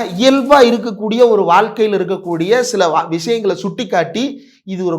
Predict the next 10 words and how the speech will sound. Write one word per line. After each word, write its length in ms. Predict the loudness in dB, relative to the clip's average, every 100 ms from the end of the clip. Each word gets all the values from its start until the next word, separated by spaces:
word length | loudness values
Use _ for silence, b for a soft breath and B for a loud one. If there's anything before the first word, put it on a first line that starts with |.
| -6 -6
தப்பு 240 | -6 -4
இல்லையா, 260 | -4 -2 -2 -2
இது 200 | -4 -6
தப்பு 260 | -6 -6 -6
இல்லையான்னு 400 | -4 -4 -4 -6
ரெண்டு 140 | -6
விஷயத்தை 340 | -4 -4 -4 -4
எடுத்து 240 | -4 -4
காட்டணும்." 420 | 0 0 -2 -6 -6
அப்படின்னா 320 | -6 -6